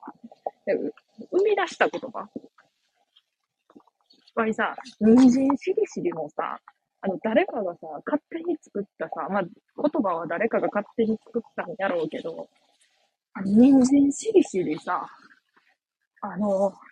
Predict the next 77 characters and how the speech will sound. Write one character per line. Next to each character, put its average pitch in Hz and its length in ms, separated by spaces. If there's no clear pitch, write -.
配 381 220
信 - 200
の 349 120
人 - 120
が 214 80
言 214 180
う 214 40
て 220 100
ん 220 40
の 196 60
聞 190 140
い - 40
て - 120
さ、 156 320
そ 370 120
の 508 80
人 302 200
が 185 160
勝 - 160
手 - 80
に 277 80
作 262 120
っ - 20
た - 80
言 202 220
葉 170 60
や - 40
と - 80
思 160 120
っ - 20
た - 80
ら、 147 100
ジ 220 200
ッ 339 140
プ 208 120
で - 120
さ、 - 280
人 247 140
参 381 220
し 392 160
り 339 120
し 214 160
り - 100
っ - 20
て 180 80
い 175 40
う - 40
と - 80
こ、 - 120
え？ 254 80
<laughs> - 400
浸 320 280
透 311 160
し 302 140
す 294 120
ぎ 269 100
や 180 100
ろ。 160 120
日 294 80
本 339 240
テ 330 120
レ 240 120
ビ 185 140
に 165 120
ま 151 140
で - 100
浸 247 240
透 240 140
し - 100
て 233 100
ん 220 80
の？ 170 120
っ 180 100
て - 80
思 151 120
っ - 20
て。 - 140